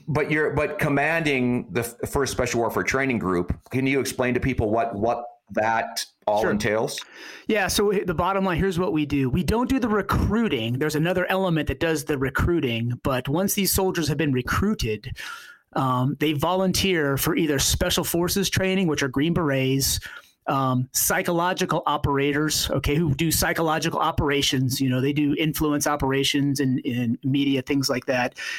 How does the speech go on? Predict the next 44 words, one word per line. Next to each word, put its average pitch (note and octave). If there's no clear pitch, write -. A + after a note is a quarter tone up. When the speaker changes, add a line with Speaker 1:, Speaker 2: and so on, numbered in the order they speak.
Speaker 2:
And D#3+
then D#3
civil E3
affairs, C#3
right? D3
Civil E3+
affairs E3+
fall D#3+
under D3
special D#3+
operations D3
as E3+
well. C3+
And C#3+
those F3+
are F#3
the E3+
people E3
who D3+
really D#3+
understand D#3
civil D#3+
considerations D3
in C#3+
war B2+
and C3+
governance C3
and B2
those A#2
type A#2+
of A2+
things. A2
Anyways, C3
the -
people A3
who F3+
volunteer E3
for C3
one D#3
of C3+
those D#3
three C#3
military D3+
branches, C#3